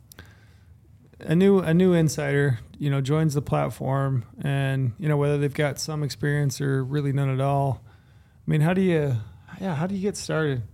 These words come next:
Do you think, I mean, is it, it's hard.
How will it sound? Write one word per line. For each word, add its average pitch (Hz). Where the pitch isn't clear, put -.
Do -
you 143
think, 190
I 165
mean, 170
is 156
it, 151
it's -
hard. 151